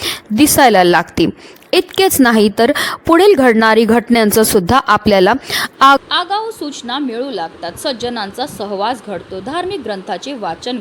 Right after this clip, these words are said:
घडते. इतकंच नाही तर चेहऱ्यावर दिव्य तेज दिसू लागतं.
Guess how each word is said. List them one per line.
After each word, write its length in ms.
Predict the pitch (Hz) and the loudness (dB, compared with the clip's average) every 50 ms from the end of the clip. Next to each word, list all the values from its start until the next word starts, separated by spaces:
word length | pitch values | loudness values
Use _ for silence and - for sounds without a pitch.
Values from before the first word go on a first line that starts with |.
| 180 | -10
घडते. 400 | 190 170 151 - - - 175 156 151 - - - - - - - - - - | -10 -12 -12 -12 -14 -14 -14 -14 -14 -18 -20 -20 -20 -20 -20 -20 -20 -12 -6
इतकंच 440 | 294 - - - - 370 381 - 277 | -6 -6 -6 -6 -8 -8 -8 -6 -6
नाही 240 | 254 214 202 196 202 - | -8 -8 -8 -10 -10 -12
तर 80 | 240 233 - - - - - - | -12 -14 -14 -18 -20 -20 -12 -6
चेहऱ्यावर 500 | 285 294 285 269 247 240 208 185 185 180 | -6 -4 -4 -2 -2 -2 -2 -4 -4 -6
दिव्य 420 | 180 190 233 302 294 294 254 294 | -8 -8 -6 -6 -6 -6 -6 -10
तेज 340 | 302 - - 214 247 262 - - - - - - - | -10 -8 -8 -8 -8 -8 -12 -14 -18 -20 -20 -18 -16
दिसू 380 | 208 196 262 330 - - 440 403 | -12 -6 -6 -6 -4 -2 -2 -2
लागतं. 540 | 269 175 165 180 - - - - 170 160 | -2 -2 -6 -8 -10 -18 -14 -12 -12 -12